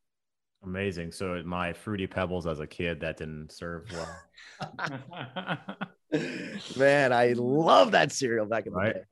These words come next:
Speaker 1: Yeah, like, my
Speaker 2: Jeez.
Speaker 1: I, when I say that, my teeth just start hurting 'cause it was
Speaker 2: Mm-hmm.
Speaker 1: Fruity Pebbles or Cocoa Pebbles. Sometimes I mix the both,
Speaker 2: Uh-huh.
Speaker 1: and then I would drink the milk, and it
Speaker 2: Oh,
Speaker 1: was,
Speaker 2: yeah.
Speaker 1: like, straight sugar.
Speaker 2: Totally.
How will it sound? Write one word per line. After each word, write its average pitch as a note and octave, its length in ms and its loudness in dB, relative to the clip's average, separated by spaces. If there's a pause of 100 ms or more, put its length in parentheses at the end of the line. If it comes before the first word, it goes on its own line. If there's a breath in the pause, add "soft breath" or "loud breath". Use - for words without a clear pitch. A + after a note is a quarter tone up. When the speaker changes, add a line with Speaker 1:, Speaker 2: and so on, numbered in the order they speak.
(240)
Speaker 1:
Yeah, F#2+ 300 0
like, G2+ 220 0
my A2+ 140 6
Speaker 2:
Jeez. A2 260 -4
Speaker 1:
I, B2 200 -4
when B2+ 200 2
I C3+ 140 2
say A#2 480 0
that, E3 280 4
my F2 240 -2 (220)
teeth - 560 -2
just - 220 -8
start G2 300 -2
hurting F2+ 580 -2 (280 loud breath)
'cause G#2 180 -2
it G#2 60 4
was G2+ 120 2
Speaker 2:
Mm-hmm. A#2+ 140 -12
Speaker 1:
Fruity B2 240 2
Pebbles A#2 460 4
or F#2+ 80 -2
Cocoa G2 260 0
Pebbles. G2 320 0
Sometimes F#2+ 380 -4
I G#2+ 60 0
mix G2 280 -2
the A2 120 -6
both, F2 420 -2 (260 loud breath)
Speaker 2:
Uh-huh. G2 180 -6
Speaker 1:
and G#2 100 -2
then G#2 80 0
I G2 80 2
would E2 240 -2
drink F2 720 -4
the D3 100 0
milk, G#2 600 0
and G#2 100 -2
it - 20 4
Speaker 2:
Oh, G2+ 120 4
Speaker 1:
was, F2 80 -4
Speaker 2:
yeah. F2+ 200 -2
Speaker 1:
like, F2 160 -10
straight B2 1000 -4
sugar. G2 580 0 (400 soft breath)
Speaker 2:
Totally. E2 300 -4